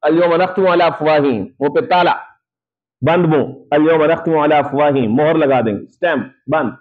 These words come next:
क्लोज, "नख्तिमु अला अफ़वाहिहिम व तुकल्लिमुना अयदीहिम", अयदीहिम, हाथ बोलेंगे, हाथ,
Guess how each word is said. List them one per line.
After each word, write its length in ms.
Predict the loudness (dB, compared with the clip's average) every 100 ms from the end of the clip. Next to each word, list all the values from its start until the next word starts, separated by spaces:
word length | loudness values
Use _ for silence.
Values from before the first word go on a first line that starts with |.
| _
क्लोज, 320 | -2 0 -2 -6 -18 _ _ _ _ _ _
"नख्तिमु 360 | -4 -2 -2 0
अला 180 | 2 0
अफ़वाहिहिम 600 | 0 0 2 2 0 0
व 40 |
तुकल्लिमुना 640 | -2 0 2 2 2 0 0
अयदीहिम", 560 | 0 0 0 0 -4 -10 -18 _ -20 _ _ _ _ _ _ _ -4
अयदीहिम, 580 | 0 2 0 0 -4 -8 -14 _ -10
हाथ 440 | -2 0 0 -2
बोलेंगे, 380 | -4 -2 -4 -6
हाथ, 340 | -4 -4 -4